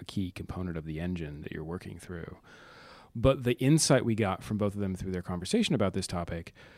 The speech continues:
regarding, like, the shifting philosophies within the practice and training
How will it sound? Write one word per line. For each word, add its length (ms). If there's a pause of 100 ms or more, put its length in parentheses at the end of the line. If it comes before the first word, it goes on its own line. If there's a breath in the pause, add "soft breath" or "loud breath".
(360 loud breath)
regarding, 720
like, 180
the 80
shifting 500
philosophies 760
within 400
the 80
practice 560
and 100
training 640